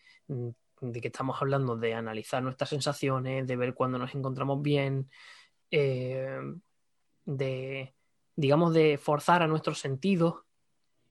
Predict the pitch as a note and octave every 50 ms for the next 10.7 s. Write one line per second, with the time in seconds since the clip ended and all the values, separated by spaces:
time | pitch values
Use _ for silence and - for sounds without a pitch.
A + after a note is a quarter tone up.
0 | _ _ _ _ - D3+ C#3+ - - D3 C#3+ C#3+ C#3 C#3 C3+ C3+ C3+ C3 C3 C3
1 | _ _ _ _ _ _ - - - _ _ _ _ _ _ _ _ _ _ -
2 | F#3+ F#3+ - - - F3 D#3+ D#3 - F3 - D#3+ - - D#3+ D#3 D3 - F3+ F3+
3 | D3+ - E3 - D3 - - C#3 B2+ C3+ D#3+ G#3 F#3+ E3+ E3+ D#3+ E3 F3+ F3 D#3+
4 | - - - D#3+ D#3+ E3 D#3+ D3+ D3+ D3+ D#3 D#3+ D#3+ D#3 C#3 C#3+ D#3 D#3 F3 E3+
5 | C#3 E3+ E3 D#3+ D#3 D#3+ D#3+ D3+ C#3+ - C#3+ D3 D#3 D#3 D3+ - - - - -
6 | - - - _ _ - D#3+ E3 E3 D#3+ - D#3 - D#3 D#3+ E3 D#3+ E3 D#3 D#3
7 | D#3+ D#3+ D#3+ D#3+ D#3+ D3+ D3 - D#3+ C#3 C3 C3 D#3+ E3 D#3 D3 D3 D3+ D3+ D3+
8 | - - - _ _ - D3 C#3+ D3 D3 C#3+ - D3+ C#3+ - D#3+ D#3 D#3 D#3 D#3
9 | D3 - - - - D#3+ D3 D3 C#3 - E3+ E3 D#3 - D#3+ D#3 D3 C#3+ - -
10 | F3 E3 E3+ G3 F#3 E3 D#3+ - E3 D#3+ D#3+ D#3+ D#3+